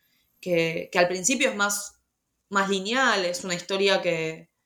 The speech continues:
narrada, más clásico, si se quiere, y después empecé a, a, a, a descomponerla.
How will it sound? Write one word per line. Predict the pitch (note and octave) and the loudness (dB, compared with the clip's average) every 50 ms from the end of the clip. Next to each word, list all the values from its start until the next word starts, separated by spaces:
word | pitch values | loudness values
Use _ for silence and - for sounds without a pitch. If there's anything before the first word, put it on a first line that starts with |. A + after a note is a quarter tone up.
| _ _ _ | _ _ _
narrada, | - F3+ F3+ E3+ D#3+ F#3+ G#3 G#3+ G#3+ G#3+ G#3 G#3 G#3 G3 G3 G3 G3 G3 G3 F#3+ - - - _ - | -4 -4 -4 -2 0 0 2 2 4 2 2 2 2 2 2 2 2 2 0 -4 -8 -16 -20 _ -4
más | F3 F3+ - | -4 -4 -4
clásico, | - - G#3+ A3 A3 - - G3 F#3 - E3+ E3+ | -2 0 2 2 2 0 -2 -2 -4 -4 -2 -2
si | E3 F3 E3 | 0 0 0
se | E3+ E3+ E3 | 0 0 -2
quiere, | - G3+ G3 G3 F#3 E3+ F3 F3 F3 F3+ F3 _ _ _ _ _ _ _ _ _ _ _ _ _ _ _ _ _ _ _ _ _ _ _ _ _ _ _ | 0 0 0 2 2 2 0 0 0 -2 -8 _ _ _ _ _ _ _ _ _ _ _ _ _ _ _ _ _ _ _ _ _ _ _ _ _ _ _
y | - G3+ | -2 -2
después | G3 G3 G3 G3 B3+ C4+ C#4 | -2 -2 2 4 4 6 6
empecé | D#4 C4+ A#3+ G#3+ G#3 A3 G#3+ | 4 4 2 -2 -2 0 2
a, | G#3 G#3 | 2 2
a, | G#3 - G3 F#3+ F3+ F3 F3 F3 - - | 2 2 0 -2 -2 -2 -4 -6 -6 -6
a, | F#3 F3 E3+ E3 E3 D#3+ D#3+ D#3+ E3 F3 F3 _ _ _ _ _ _ _ _ _ _ _ _ _ - - - | -6 -4 -4 -6 -6 -10 -12 -16 -20 -20 _ _ _ _ _ _ _ _ _ _ _ _ _ _ -16 -6 -2
a | G3 F#3+ | 0 0
descomponerla. | F3+ F3 - G3+ F#3 F3 F3 F#3 F#3+ G3+ G#3+ G3+ F3 - - E3+ E3+ D#3+ D#3+ D#3 - - | 0 0 0 -2 -2 0 0 0 2 2 2 2 0 -2 -2 -2 -2 -2 -2 -4 -8 -18